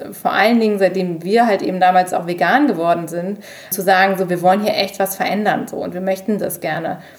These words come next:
Und wir haben natürlich dann auch immer diesen Anspruch, dass wir das natürlich auch weitertragen möchten, weil wir eben auch sagen, es ist wichtig, dass wir das machen, als leuchtendes Beispiel vorangehen, aber wir möchten natürlich so viele Menschen, wie es geht, bewegen und mit-, mitziehen.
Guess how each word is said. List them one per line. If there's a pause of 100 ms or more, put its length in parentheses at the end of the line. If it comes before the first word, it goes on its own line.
(300)
Und (160)
wir
haben
natürlich
dann
auch
immer
diesen
Anspruch,
dass
wir
das
natürlich
auch
weitertragen
möchten,
weil
wir
eben
auch
sagen,
es
ist
wichtig,
dass
wir
das
machen,
als
leuchtendes
Beispiel
vorangehen, (320)
aber
wir
möchten
natürlich
so
viele
Menschen,
wie
es
geht,
bewegen
und
mit-, (160)
mitziehen.